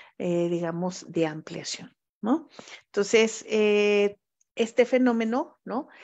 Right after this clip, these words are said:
Lo que le denomino a lo que está, digamos, con ciertas diferencias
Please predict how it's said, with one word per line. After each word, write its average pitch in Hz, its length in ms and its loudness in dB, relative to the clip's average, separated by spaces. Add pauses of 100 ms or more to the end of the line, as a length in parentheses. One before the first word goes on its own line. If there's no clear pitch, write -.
(160)
Lo 208 280 4
que 208 120 2
le 196 160 4
denomino 208 720 0 (220)
a 208 120 4
lo 185 220 2
que 190 100 -12
está, 202 520 -2
digamos, 196 460 -4
con 185 260 -2
ciertas 240 640 2
diferencias 220 1040 2